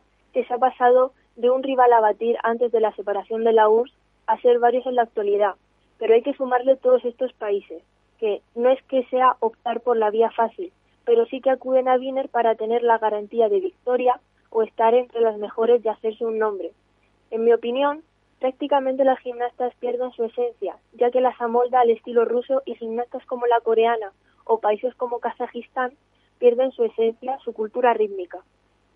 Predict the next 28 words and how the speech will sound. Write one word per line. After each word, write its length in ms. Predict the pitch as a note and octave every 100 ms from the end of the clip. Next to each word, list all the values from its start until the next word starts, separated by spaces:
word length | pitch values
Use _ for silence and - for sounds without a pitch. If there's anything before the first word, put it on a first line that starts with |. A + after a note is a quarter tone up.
| _ _ _
Poniendo 340 | A#3+ B3 C#4
un 80 | D4+
ejemplo 360 | D4 C#4+ C4+ C4
cercano, 520 | B3 A#3 A#3+ B3 C4+ _ _ _
es 140 | - A#3
como 180 | C#4 C#4
si 80 | C4+
el 80 |
conjunto 420 | B3 A#3 - B3+ C4+
español 440 | - B3+ A#3+ B3
deja 200 | B3 A#3+
de 80 | B3+
usar 240 | A#3+ B3
una 180 | A#3+ A#3+
canción, 400 | A#3 A3+ - A3+ G3+ _ _
Made 240 | A3+ A#3+ B3
in 240 | B3+ A#3 -
Spain. 300 | - A3 F#3 _ _ _ _ -
Es 180 | C4 C#4
algo 260 | C4+ C#4+
que, 340 | C#4 C4 A3+ - _ -
en, 460 | B3+ C#4+ A#3 A3+
en 160 | A#3+ A#3
alguno 280 | A3+ B3+ C4+
de 60 |
sus 140 | C4+ A3+
dos 180 | A#3
ejercicios, 600 | C4+ B3 G3+ G#3+ G3 E3+